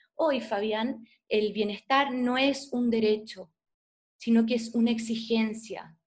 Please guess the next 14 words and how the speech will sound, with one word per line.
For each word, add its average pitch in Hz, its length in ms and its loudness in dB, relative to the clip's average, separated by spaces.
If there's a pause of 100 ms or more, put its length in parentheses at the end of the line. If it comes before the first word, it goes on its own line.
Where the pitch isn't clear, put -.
(260)
Por 226 140 4
eso 254 240 0
pasa 254 400 0
todo 240 200 2
lo 240 120 0
que 233 80 -6
hemos 226 180 2
venido 220 300 -2
hablando. 208 600 0 (1400)
La 220 100 2
insatisfacción 240 920 -2
por 262 260 0
tener 269 640 2 (960)
bienestar 226 920 2